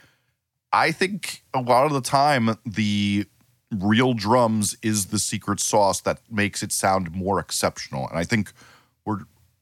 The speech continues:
we reward people who do exceptional things. And I do think, unfortunately, that real drums and the effort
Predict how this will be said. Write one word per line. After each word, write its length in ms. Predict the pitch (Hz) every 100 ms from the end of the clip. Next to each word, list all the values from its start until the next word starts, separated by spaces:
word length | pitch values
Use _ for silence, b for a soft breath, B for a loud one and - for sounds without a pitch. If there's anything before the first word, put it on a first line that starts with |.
| -
we 180 | 110 113
reward 760 | 117 117 110 110 127 135 127
people 400 | - 113 110 117
who 100 | -
do 180 | 101 95
exceptional 520 | 95 - 98 - 104 95
things. 400 | 104 104 107 104
And 100 | 98
I 80 | 90
do 260 | 82 98 95
think, 220 | - 87
unfortunately, 800 | 95 - 139 - 107 98 101 104 b b b b _
that 220 | 90 117 120
real 200 | 131 117
drums 360 | 98 110 104 92
and 280 | - 107 101
the 140 | 104 101
effort 360 | 98 107 101